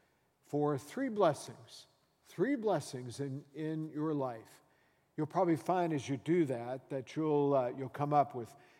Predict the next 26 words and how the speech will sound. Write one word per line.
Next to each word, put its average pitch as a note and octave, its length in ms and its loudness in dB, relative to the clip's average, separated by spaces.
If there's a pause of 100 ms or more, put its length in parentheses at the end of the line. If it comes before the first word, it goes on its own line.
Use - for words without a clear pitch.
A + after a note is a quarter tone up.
(120)
with B2+ 180 -4
many, E3 380 0 (240)
many D3+ 400 -4 (200)
more D3 340 0
things B2 500 -6
for B2+ 180 -6
which A#2+ 640 -2 (460)
you C3+ 120 -2
are B2+ 80 0
thankful. A#2+ 640 -6 (1000)
Ask F3 240 2
God D#3+ 260 2
to B2 80 -6
forgive C#3 420 -2
you F#2+ 120 -18 (920)
where C3+ 140 -2
you C3 120 0
failed C#3 380 2
Him. F#2 140 -18 (920)
And B2+ 80 -6
we F3+ 140 4
do G3 240 0
that D#3+ 320 4 (100)
all F#3+ 300 4
the A3+ 100 0
time. D#3+ 380 -8